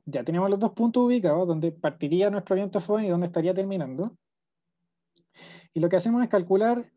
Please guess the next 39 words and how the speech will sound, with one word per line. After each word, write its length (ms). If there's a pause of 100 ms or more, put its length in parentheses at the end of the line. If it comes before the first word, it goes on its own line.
eh, 440
cuál 140
es 80
el 60
nivel 160
de 60
condensación 400
por 120
ascenso 280
primero, 300
o, 340 (260)
eh, 300 (200)
llevar 220
nuestra 240
parcela 580
hacia 220
arriba, 260
levantarla, 480
¿no? 220 (680)
Entonces 220
la 100
vamos 160
a 40
levantar 340
por 100
la 100
adiabática 440
seca, 400 (320)
como 160
nos 140
dicen 240
que 120
tiene, 460 (260)
eh, 1040 (2250)
eh, 220
diez 160
gramos 280
por 160
kilogramo. 600